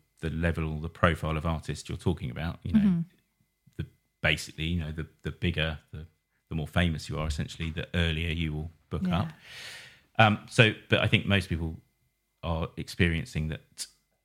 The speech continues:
Speaker 1: things are much further behind, much
Speaker 2: Yeah.
Speaker 1: later, happening much later than you would expect it to,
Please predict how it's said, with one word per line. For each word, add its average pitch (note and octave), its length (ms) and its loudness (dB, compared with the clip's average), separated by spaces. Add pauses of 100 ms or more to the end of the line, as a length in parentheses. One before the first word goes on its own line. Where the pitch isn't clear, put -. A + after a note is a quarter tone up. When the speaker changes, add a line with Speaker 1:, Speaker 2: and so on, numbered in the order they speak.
(140)
Speaker 1:
things E2 260 2
are D#2+ 60 0
much E2 260 0
further E2+ 260 2
behind, D#2+ 720 0
much G#3 80 4
Speaker 2:
Yeah. F3 220 8
Speaker 1:
later, F#2+ 340 4
happening F2+ 260 4
much - 200 -2
later F2 320 4
than D#2+ 100 -4
you E2 120 -2
would D2+ 100 -4
expect - 400 -6
it - 100 -20
to, E2+ 240 -4